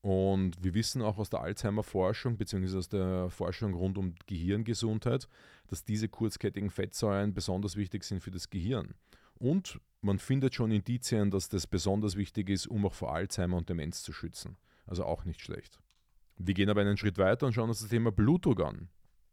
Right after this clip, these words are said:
Hier sind die Mechanismen sehr vielschichtig. Und das Erste, das wir uns hier ansehen, ist das Thema Entzündung. Denn chronische Entzündung ist etwas, das wir gar nicht wollen und das unseren Körper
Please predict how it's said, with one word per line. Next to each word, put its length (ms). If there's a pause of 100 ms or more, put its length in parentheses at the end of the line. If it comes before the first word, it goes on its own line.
(220)
Hier 160
sind 180
die 60
Mechanismen 600
sehr 360
vielschichtig. 720 (600)
Und 840 (460)
das 140
Erste, 440
das 140
wir 80
uns 120
hier 140
ansehen, 420
ist 140
das 140
Thema 420
Entzündung. 760 (280)
Denn 140
chronische 420
Entzündung 540
ist 100
etwas, 260
das 200
wir 60
gar 240
nicht 240
wollen 260
und 140
das 80
unseren 260
Körper 360